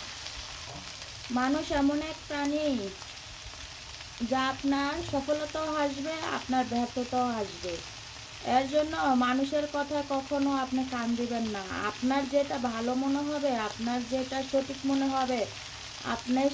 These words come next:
সেই রাস্তাতেই চলুন, সেইভাবে কাজ করুন। অনেকদিন পর মাছ রান্না করতে চলে আসলাম, আর অনেকদিন পর মাছ রান্না করব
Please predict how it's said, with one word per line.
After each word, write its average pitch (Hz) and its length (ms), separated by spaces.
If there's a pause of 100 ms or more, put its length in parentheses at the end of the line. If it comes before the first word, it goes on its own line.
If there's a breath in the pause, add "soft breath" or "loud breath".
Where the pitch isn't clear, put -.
সেই 294 160
রাস্তাতেই 302 640 (100)
চলুন, 247 400 (140)
সেইভাবে 262 680
কাজ 226 160 (160)
করুন। 214 340 (3000)
অনেকদিন 311 560
পর 330 180
মাছ 302 280 (100)
রান্না 294 380
করতে 285 300 (100)
চলে 262 260
আসলাম, 269 640 (240)
আর 226 1000
অনেকদিন 247 560
পর 247 260
মাছ 240 380
রান্না 233 400 (100)
করব 240 540